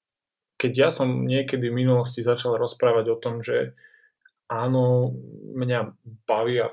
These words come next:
finančné trhy, investície, čo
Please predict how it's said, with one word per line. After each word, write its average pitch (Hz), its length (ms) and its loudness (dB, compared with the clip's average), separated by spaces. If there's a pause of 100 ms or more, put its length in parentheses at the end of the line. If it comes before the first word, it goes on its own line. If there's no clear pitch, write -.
(140)
finančné 117 560 -4
trhy, 117 400 -2
investície, 120 880 0
čo 123 240 -2